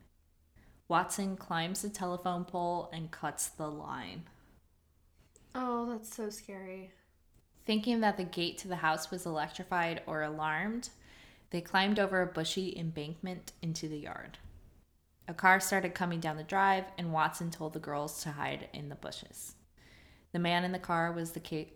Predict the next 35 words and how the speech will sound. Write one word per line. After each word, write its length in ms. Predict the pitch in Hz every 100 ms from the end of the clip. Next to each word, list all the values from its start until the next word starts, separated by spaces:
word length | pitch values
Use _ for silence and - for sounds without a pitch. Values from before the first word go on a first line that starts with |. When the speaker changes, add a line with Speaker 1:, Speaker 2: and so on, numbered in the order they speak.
| -
Speaker 1:
caretaker's 640 | - 170 170 180 180 175
friend, 380 | - 160 151 151
Stephen. 680 | - - - 143 - - 185 - - _ _ _ _ - - - - _
Watson 420 | 175 165 165 175 175
pointed 360 | - 175 165
a 80 | 160
twenty-two 480 | - 170 165 165 160
caliber 560 | 160 151 151 151 - -
revolver 540 | 156 151 147 147 165
at 180 | - 185
him, 280 | 190 196 196 - -
lunged 340 | 165 185 -
at 140 | 202 202
him 140 | 185
with 160 | 185 185
a 60 |
knife, 420 | 160 139 147 - - -
slashed 480 | - 175 170 - -
his 180 | 185
palm, 480 | - - 151 147 156 - - - - -
tore 240 | - 196
off 240 | 196 202 202
his 180 | 196 175
watch, 460 | 160 156 156 - -
and 140 | 165 160
then 140 | 139
shot 360 | - 165 165 -
him 200 | 170 165
four 340 | - 160 165
times 460 | 160 151 147 147 -
in 120 | 151
the 80 | 156
chest 380 | - 135 -
and 160 | - 123
abdomen. 560 | 98 127 - - 71